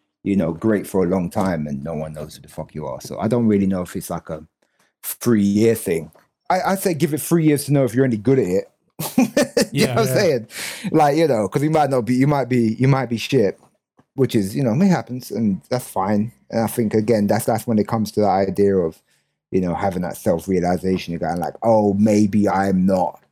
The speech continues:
Speaker 1: the best rapper in the world, but I think I would be a good manager." Do you know what I'm
Speaker 2: Yeah.
Speaker 1: saying?
Speaker 3: Yeah,
Speaker 1: And you
Speaker 3: yeah.
Speaker 1: can still, and again, you can still live the life you wanna live.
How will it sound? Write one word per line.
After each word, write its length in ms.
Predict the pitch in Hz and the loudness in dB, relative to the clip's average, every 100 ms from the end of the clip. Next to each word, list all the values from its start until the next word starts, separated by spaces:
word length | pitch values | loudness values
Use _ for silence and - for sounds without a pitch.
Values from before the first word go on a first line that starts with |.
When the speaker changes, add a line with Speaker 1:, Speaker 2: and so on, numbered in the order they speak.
| _ _ _ - | _ _ _ -4
Speaker 1:
the 140 | 104 | -2
best 320 | - 98 - | 0 0 0
rapper 340 | 107 95 - 98 | -2 -2 0 0
in 60 | 95 | 2
the 80 | |
world, 420 | 92 101 92 76 - | 2 2 0 -2 -2
but 140 | 113 | -2
I 80 | 92 | -2
think 320 | - 110 98 | -4 -2 -2
I 160 | 95 90 | -4 -4
would 140 | 92 | -4
be 140 | 95 90 | 0 0
a 60 | |
good 180 | 85 92 | 0 -2
manager." 520 | 87 90 82 82 78 - _ _ _ - | -2 -4 -6 -8 -12 -14 _ _ _ 0
Do 80 | |
you 20 | 117 | 2
know 40 | |
what 0 | |
I'm 60 | 120 156 | 4 2
Speaker 2:
Yeah. 60 | |
Speaker 1:
saying? 160 | 175 208 | 0 0
Speaker 3:
Yeah, 160 | 127 120 | 2 4
Speaker 1:
And 80 | 120 | 4
you 60 | |
Speaker 3:
yeah. 60 | 120 | 4
Speaker 1:
can 80 | 117 | 0
still, 260 | - 127 | 2 2
and 140 | 117 120 | 4 2
again, 240 | 135 127 | 2 0
you 80 | 110 | -2
can 120 | 113 | -4
still 200 | - 127 | 2 4
live 200 | 113 107 | 4 2
the 60 | 110 | 4
life 420 | 117 131 104 - | 4 4 0 -4
you 60 | 113 | -2
wanna 160 | 113 120 | 2 4
live. 300 | 147 - | 2 -2